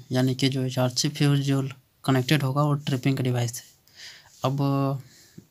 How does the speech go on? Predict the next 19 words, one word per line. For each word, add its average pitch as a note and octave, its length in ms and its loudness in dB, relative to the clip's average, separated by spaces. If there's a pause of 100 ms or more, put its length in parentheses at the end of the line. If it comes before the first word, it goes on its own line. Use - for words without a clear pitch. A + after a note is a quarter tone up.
(140)
ये D3+ 120 2
ट्रैपिंग D3+ 340 4
डिवाइस D3 280 4
होता C3+ 200 2
क्या B2 160 -4
है? C#3 140 -8 (460)
ये D3 60 2
ट्रैपिंग D#3+ 320 6
डिवाइस D3 240 4
जो C#3 120 4
होता C3+ 180 0
है C#3 40 4
वह D3 80 4
सर्किट C3+ 360 -2
ब्रेकर C3 340 0
से - 120 -4
कनेक्टेड B2 380 -2
होता C3+ 240 -6
है, D3+ 200 -4